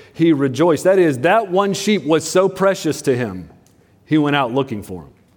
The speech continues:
Now, I'm not a shepherd. That will not surprise you. I've never been one, but I have lost something precious, all right? Some of you have heard me. I took my boys to a monster truck rally.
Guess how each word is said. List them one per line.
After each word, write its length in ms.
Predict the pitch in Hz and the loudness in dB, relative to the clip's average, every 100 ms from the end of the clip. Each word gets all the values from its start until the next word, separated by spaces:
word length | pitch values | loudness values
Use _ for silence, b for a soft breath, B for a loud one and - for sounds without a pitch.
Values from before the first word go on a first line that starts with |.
| b b | b b
Now, 180 | 147 156 | -2 0
I'm 160 | 180 190 | 0 0
not 160 | 185 | 0
a 20 | |
shepherd. 420 | 175 185 170 110 82 - _ | 0 -2 -2 -4 -8 -16 _
That 80 | 113 | -12
will 80 | 110 | -10
not 160 | 120 117 | -10 -12
surprise 420 | 117 135 131 90 | -8 -4 -4 -4
you. 140 | 78 - | -12 -16
I've 60 | 104 | -6
never 240 | 127 139 | -4 -2
been 260 | 139 185 165 | 0 0 0
one, 260 | 113 82 - b b b b b b - | -4 -8 -18 b b b b b b -10
but 80 | 113 | -4
I 80 | 110 | -2
have 260 | 139 135 | -2 0
lost 240 | 131 135 135 | 0 0 -2
something 320 | 135 120 120 | -6 -6 -8
precious, 420 | 123 113 78 - _ _ _ _ _ _ _ - | -6 -8 -10 -20 _ _ _ _ _ _ _ -16
all 80 | |
right? 280 | 92 127 165 - _ _ _ _ _ _ _ _ _ b b b b _ | -6 -4 -4 -10 _ _ _ _ _ _ _ _ _ b b b b _
Some 180 | - 110 | -12 -6
of 100 | 120 | -4
you 80 | |
have 80 | 131 | -2
heard 220 | 143 170 | -2 -2
me. 120 | 123 101 | -4 -8
I 60 | |
took 220 | 98 135 | -6 -4
my 100 | 123 | -2
boys 340 | 127 127 139 139 | -2 0 0 0
to 100 | 151 | 0
a 20 | |
monster 340 | 139 147 143 143 | 0 -2 -4 -4
truck 280 | 160 151 | -2 -2
rally. 360 | 135 107 92 76 | -2 -4 -8 -14